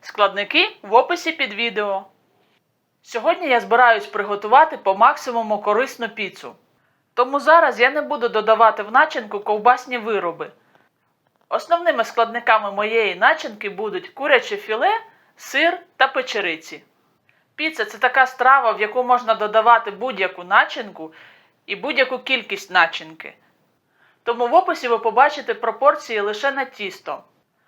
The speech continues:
А для начинки буде просто список складників.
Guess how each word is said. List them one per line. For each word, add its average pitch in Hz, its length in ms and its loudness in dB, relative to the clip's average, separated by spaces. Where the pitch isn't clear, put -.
А 202 120 2
для 202 200 2
начинки 294 480 0
буде 208 260 -4
просто 254 400 2
список 226 460 -4
складників. 208 760 -2